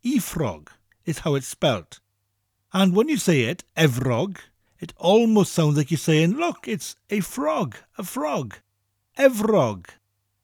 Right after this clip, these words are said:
Efrog." So let's ask the question. Is John living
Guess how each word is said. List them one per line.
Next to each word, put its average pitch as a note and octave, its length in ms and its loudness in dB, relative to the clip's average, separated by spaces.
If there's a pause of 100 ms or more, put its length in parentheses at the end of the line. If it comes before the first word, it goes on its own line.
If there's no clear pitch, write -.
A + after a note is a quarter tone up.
(760)
Efrog." C#3 720 0 (1160)
So - 240 2
let's C3+ 320 2
ask D3 300 2
the D#3 60 -2
question. F3+ 640 0 (880)
Is G#3+ 220 0
John D#3+ 420 4
living C3+ 460 2